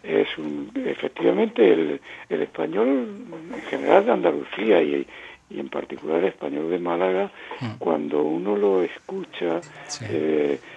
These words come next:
Speaker 1: con esa naturalidad y esa fluidez
Speaker 2: Efectivamente.
Speaker 1: que caracteriza al, al malagueño medio, ¿no?
Speaker 2: Ujú.
Speaker 1: Eh, la verdad es que es algo belli-, bellísimo.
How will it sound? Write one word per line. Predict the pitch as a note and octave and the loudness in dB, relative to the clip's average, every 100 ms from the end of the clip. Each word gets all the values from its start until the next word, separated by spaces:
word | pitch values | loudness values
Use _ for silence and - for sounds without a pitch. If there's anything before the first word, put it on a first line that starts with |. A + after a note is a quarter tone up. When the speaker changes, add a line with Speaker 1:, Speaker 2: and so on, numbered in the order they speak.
| - - D#3+ C#3+ | -20 -14 -10 -8
Speaker 1:
con | C#3+ D3+ | -4 -2
esa | F#3 A#3 | 0 0
naturalidad | G3 F#3+ F#3 E3 E3 D#3 D3+ G3 G3 F#3 | 0 -2 -2 2 2 2 2 6 6 4
y | D3+ D#3 | 0 -4
esa | - F3+ E3+ - - - | -2 -2 -2 -4 -18 -20
fluidez | - E2 D2 D2 F2+ F#2 - | -8 -4 -4 0 2 2 0
Speaker 2:
Efectivamente. | - - _ - | -12 -20 _ -16
Speaker 1:
que | F2+ | -8
caracteriza | - C#3+ - - D#3 E3 - E3 D#3+ - - - - - | -4 -4 -6 -8 -8 -6 -4 -6 -6 -12 -20 -20 -20 -8
al, | E3 D3 C3+ - C3 C3 - C#3+ | -2 -2 -2 -6 -8 -12 -12 -10
al | C#3 | -8
malagueño | C3+ C3+ C3+ D3 D#3+ E3 | -6 -4 -2 -2 -2 -4
medio, | D#3+ F3 D3+ D#3 D#3+ | -2 -2 -2 -4 -4
¿no? | D3+ F3 C4 _ - | -6 -10 -12 _ -8
Speaker 2:
Ujú. | C3 A2+ | -6 -4
Speaker 1:
Eh, | D2+ - A#1 - B3 A3 - - A3 | -4 -4 -6 -10 -12 -14 -18 -20 -10
la | D3 | -8
verdad | C#3+ C#3+ | -4 -2
es | D#3+ | -2
que | - F3 | -2 -6
es | D3 | -6
algo | C#3+ D3 | -8 -6
belli-, | F#3 D3 E3 - | -4 -6 -8 -10
bellísimo. | E3+ C#3 B2+ D#3+ F#3 - F#3+ C3+ | -6 -6 -6 -8 -10 -12 -10 -12